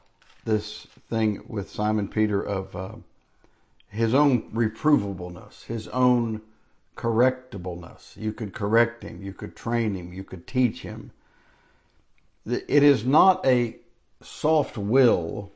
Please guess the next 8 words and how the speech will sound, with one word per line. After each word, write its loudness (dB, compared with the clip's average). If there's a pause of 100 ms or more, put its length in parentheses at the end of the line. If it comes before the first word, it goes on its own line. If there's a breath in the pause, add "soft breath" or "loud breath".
(760)
that 0
makes 2
for -2
a -2
great 0
disciple -4 (200)
or -12
soldier -4